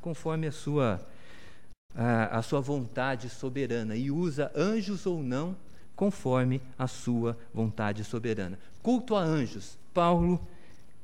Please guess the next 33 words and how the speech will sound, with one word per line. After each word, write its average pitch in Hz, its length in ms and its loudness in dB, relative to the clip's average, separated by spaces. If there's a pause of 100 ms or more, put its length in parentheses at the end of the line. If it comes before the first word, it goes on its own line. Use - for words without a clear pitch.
(100)
combate 143 680 6 (160)
essa 127 220 -2
situação 127 520 0
aqui 120 380 2 (760)
em, 117 580 8 (560)
é, 104 340 8
na 113 120 8
igreja 113 240 4
de 120 80 4
Colossos. 120 360 6
E 277 60 12
por 330 160 10
final, 269 400 10
um 233 80 12
outro 247 260 10
pensamento 214 880 8 (440)
é 185 160 10
o 226 100 12
ascetismo. 202 1400 8 (220)
Vou 147 120 4
explicar 196 440 4
o 165 40 6
que 160 220 4
é. 107 180 6
O 143 60 6
ascetismo 214 680 6 (240)
é 180 120 6
a 202 100 8
negação 214 1000 6
de 185 140 4
desejos, 147 800 6
desejos 147 540 2
físicos. 107 600 -4